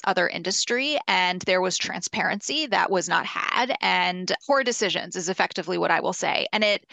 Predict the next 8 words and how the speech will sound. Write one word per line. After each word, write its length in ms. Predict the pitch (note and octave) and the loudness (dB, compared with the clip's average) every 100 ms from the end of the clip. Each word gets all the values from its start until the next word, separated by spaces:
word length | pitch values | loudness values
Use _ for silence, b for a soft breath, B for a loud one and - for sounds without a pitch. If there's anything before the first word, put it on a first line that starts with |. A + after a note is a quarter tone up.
| B B B - | B B B -10
created 960 | - - A3 G#3+ A#3+ B3 G3 F3+ - - _ _ - | -6 -2 0 2 2 2 2 2 -2 -8 _ _ -12
such 760 | - - A3 - - - - b b b b _ | -4 0 2 2 0 0 -2 b b b b _
a 80 | G3+ | 0
negative 600 | F#3+ G3 G#3 A3+ G3+ F3+ | 2 2 2 4 2 0
backlash 720 | - F3 F#3 - - G3 - - | 2 2 2 -4 -4 -2 -2 0
towards 340 | - F#3+ F#3 | 2 0 0
this 200 | F#3 F#3+ | -2 0
technology. 840 | - - E3+ E3+ F3 F#3 E3 E3 | -2 0 2 2 2 0 0 -2